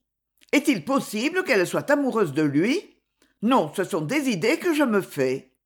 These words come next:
Mais je me rappelai maintenant son émotion à peine contenue, son empressement, à la fois humble et hardi, le jour où il était venu à la métairie. Et chaque fois qu'on parlait de lui devant elle, je m'en souvenais aussi,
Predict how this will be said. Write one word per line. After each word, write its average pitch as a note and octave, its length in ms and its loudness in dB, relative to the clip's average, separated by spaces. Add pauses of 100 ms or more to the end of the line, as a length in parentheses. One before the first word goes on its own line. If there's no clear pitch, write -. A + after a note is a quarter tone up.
(440)
Mais F#3+ 200 0
je D#4 100 -2
me G#3+ 140 -2
rappelai G3+ 360 2
maintenant F#3 600 0
son G3+ 240 -2
émotion A3 540 0
à C3+ 40 -4
peine D4 300 0
contenue, E3 640 -2 (500)
son F3 220 -2
empressement, A#3+ 840 0 (180)
à F#3+ 100 2
la F#3 100 2
fois F3+ 340 2
humble C4 300 0
et E3+ 80 6
hardi, D3+ 560 2 (180)
le G3+ 160 6
jour C4 360 0
où D#4+ 80 6
il B3 100 4
était E3+ 220 4
venu A3 360 0
à F4 120 0
la B3+ 80 0
métairie. D3+ 720 0 (460)
Et F#3 100 8
chaque D#4+ 300 0
fois D4+ 180 2
qu'on G3 160 -2
parlait G#3+ 300 2
de E3 100 4
lui F#3+ 240 2
devant C#3+ 400 2
elle, A3 340 4 (220)
je - 140 -2
m'en D#3 120 -2
souvenais B3+ 560 0
aussi, F3+ 520 -4